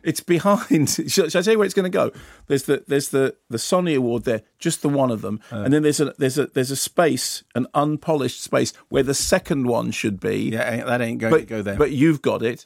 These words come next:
Speaker 1: okay. And then over here, there's the one of the Kermode Awards that they let me keep from the Culture Show.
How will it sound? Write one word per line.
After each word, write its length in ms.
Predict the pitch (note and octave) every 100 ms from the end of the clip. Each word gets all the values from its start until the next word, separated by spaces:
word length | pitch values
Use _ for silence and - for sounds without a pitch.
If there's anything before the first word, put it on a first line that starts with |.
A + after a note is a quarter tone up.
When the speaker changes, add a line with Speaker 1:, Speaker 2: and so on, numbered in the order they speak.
| A2+
Speaker 1:
okay. 300 | A2+ A2+ C3 - - -
And 160 | C#3
then 220 | D3 D3 C3 -
over 260 | F3 F3+
here, 460 | E3 G#3 F#3 A2 D#3+ - _ _ _
there's 280 | C3+ C#3 - _ - -
the 160 | - C3+
one 560 | C#3 C3+ E3 F3 F3 -
of 140 | B2+
the 80 | C3
Kermode 400 | - D#3+ C#3 B2+
Awards 240 | B2+ B2
that 60 | B2
they 120 | C3+
let 180 | C3 C3
me 100 | C3+
keep 320 | C3 D#3+ C3+
from 120 | - A2+
the 80 |
Culture 360 | A#2+ D3+ - A2
Show. 360 | - G#2 A2+